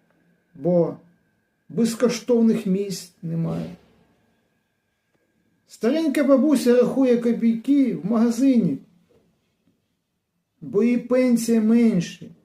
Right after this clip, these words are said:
ніж один депутатський обід у Києві. Я образно це кажу. Але так же відбувається.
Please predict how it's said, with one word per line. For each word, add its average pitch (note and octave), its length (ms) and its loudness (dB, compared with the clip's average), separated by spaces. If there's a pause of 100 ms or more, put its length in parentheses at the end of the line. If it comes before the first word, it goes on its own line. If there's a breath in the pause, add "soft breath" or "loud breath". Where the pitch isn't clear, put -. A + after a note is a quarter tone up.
(160)
ніж F#3+ 240 0
один G#3 280 2
депутатський F#3 680 -2
обід D3+ 360 -8
у - 40 -12
Києві. E3 540 -8 (340)
Я - 140 -2
образно G3+ 440 0
це D#3 140 -10
кажу. - 340 -12 (1700)
Але E3 200 -8
так B3+ 300 -2
же F3 120 -2
відбувається. C#3 800 -6